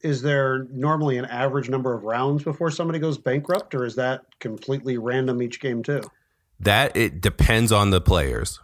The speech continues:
Speaker 2: 'cause I've, I've played twice now. The first time we played, the game lasted probably an hour,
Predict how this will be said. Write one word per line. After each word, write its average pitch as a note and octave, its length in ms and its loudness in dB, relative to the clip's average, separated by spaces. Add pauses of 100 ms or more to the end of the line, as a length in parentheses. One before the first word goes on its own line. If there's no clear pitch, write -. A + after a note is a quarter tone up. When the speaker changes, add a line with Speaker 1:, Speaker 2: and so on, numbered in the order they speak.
(100)
Speaker 2:
'cause F2+ 280 2 (100)
I've, A#2+ 260 2 (320)
I've G2 260 0
played D3+ 240 4
twice A2 340 2
now. D#2 320 -2 (140)
The F#2 80 0
first D3 240 2
time D3 140 2
we C3+ 100 0
played, A#2 480 2 (540)
the G2+ 120 -2
game A#2+ 320 2
lasted G2+ 560 4 (760)
probably E2+ 600 2
an D#2 100 -2
hour, G#2+ 480 0